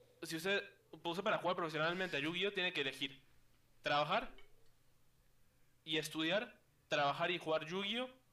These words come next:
o estudiar y jugar Yu-Gi-Oh. No, o sea, puede hacer máximo dos cosas, no puede hacer tres. Y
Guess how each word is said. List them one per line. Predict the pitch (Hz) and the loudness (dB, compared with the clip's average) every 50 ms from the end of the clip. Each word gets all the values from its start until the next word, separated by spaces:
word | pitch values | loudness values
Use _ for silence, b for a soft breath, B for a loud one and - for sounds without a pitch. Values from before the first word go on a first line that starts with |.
| _ _ | _ _
o | - 147 147 147 147 143 143 143 143 | 0 2 2 4 4 4 4 2 2
estudiar | 143 143 143 156 156 160 170 | 0 -2 -2 2 2 2 2
y | 170 | 2
jugar | 160 165 151 | 2 0 0
Yu-Gi-Oh. | 143 151 147 143 139 139 | 0 0 -2 0 -2 -2
No, | 135 139 - | -4 -4 -4
o | - 151 | -4 0
sea, | 156 160 | 0 0
puede | 156 180 180 | 0 2 0
hacer | 196 196 | 2 2
máximo | 196 196 190 202 180 170 | 0 0 0 0 2 2
dos | 165 165 | 2 2
cosas, | 165 160 143 131 123 - - - _ | 2 0 0 0 -2 -6 -14 -16 _
no | 147 147 147 | -6 -6 -2
puede | 147 165 160 156 | 0 0 0 0
hacer | 147 151 | 0 0
tres. | 147 143 139 139 - - - - - - - - - - - - - - - - - - - - - - - - - - - - _ | -2 -2 -2 -4 -12 -18 -20 -20 -20 -20 -20 -20 -20 -20 -20 -20 -20 -20 -20 -20 -20 -20 -20 -20 -20 -20 -20 -20 -20 -20 -20 -16 _
Y | - 190 220 247 240 - | -4 -2 -2 -2 -4 -12